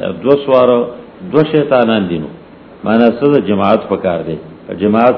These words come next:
څو تنه دي؟ والثلاثه رکب، او درې تنه، دا خو قافله ده، را جماعت دی. رواه مالک و ترمذی و ابو داود و نسائی. دو ته ولې شیطانان وي؟ په دې معنی باندې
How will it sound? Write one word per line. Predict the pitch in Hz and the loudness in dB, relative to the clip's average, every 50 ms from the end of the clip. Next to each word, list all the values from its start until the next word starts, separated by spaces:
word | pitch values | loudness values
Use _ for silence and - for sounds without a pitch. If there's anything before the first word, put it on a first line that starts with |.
| - | 0
څو | - 139 139 139 | 0 0 0 0
تنه | 135 127 117 104 92 87 | 0 -2 -2 -2 -2 0
دي؟ | 95 | 0
والثلاثه | 95 95 98 95 95 95 127 127 127 127 120 123 113 104 - 104 98 110 | 2 2 2 0 0 0 2 4 4 2 2 0 -4 -6 -4 0 2 2
رکب، | 120 113 117 120 123 120 110 - - - - - - - - | 2 2 0 -2 -2 -2 -4 -6 -10 -18 -20 -20 -14 -6 0
او | 104 107 110 - - | 2 2 2 2 2
درې | 120 139 156 156 151 - | 4 4 4 4 4 2
تنه، | 139 131 127 127 123 117 - - - 98 - | 0 2 2 0 -4 -4 -8 -12 -10 -2 0
دا | 120 120 113 | 2 2 2
خو | 104 95 - - | 2 -2 -2 0
قافله | 98 98 92 98 95 95 104 120 | 0 0 0 0 0 0 2 2
ده، | 123 123 117 87 - - - 92 | 4 4 2 0 -2 -6 -10 -6
را | 92 98 95 | -4 -2 -2
جماعت | 85 80 92 90 92 95 101 117 117 - - | -2 -2 -4 -2 0 0 0 0 0 -2 -4
دی. | 101 90 - - - - - - - - | -6 -6 -6 -8 -14 -20 -20 -16 -8 -2
رواه | 104 110 110 113 107 104 104 117 | 2 4 4 4 4 4 2 2
مالک | 123 127 127 120 - | 2 2 2 0 -2
و | 113 107 107 107 | -4 -2 -2 -2
ترمذی | - 107 - 104 95 101 98 95 90 104 120 | -2 -4 -6 -6 -4 -4 -4 -2 -2 0 2
و | 123 | 2
ابو | 117 98 92 92 | 2 2 0 0
داود | 87 98 95 98 101 110 101 | 0 2 2 2 2 2 2
و | 110 101 92 | 2 0 0
نسائی. | 87 82 80 78 - 87 82 82 82 78 - - - - - - - - 98 95 98 | -2 -6 -8 -10 -8 -6 -6 -6 -6 -8 -10 -16 -20 -20 -20 -20 -20 -16 -12 -2 4
دو | 143 165 170 | 4 6 6
ته | 165 170 151 | 4 4 2
ولې | 131 123 113 104 98 92 - | 2 2 2 2 0 -2 -4
شیطانان | 104 90 - 101 95 95 92 92 90 87 | -6 -4 0 0 0 2 0 0 -2 -4
وي؟ | 87 85 80 76 80 - - - - - - | -4 -4 -6 -6 -8 -12 -20 -20 -20 -10 -4
په | - 107 | -2 0
دې | 104 120 147 147 | 2 4 4 4
معنی | 123 117 110 101 101 92 90 | 4 2 2 2 2 2 2
باندې | 95 95 92 95 104 | 2 0 0 0 -2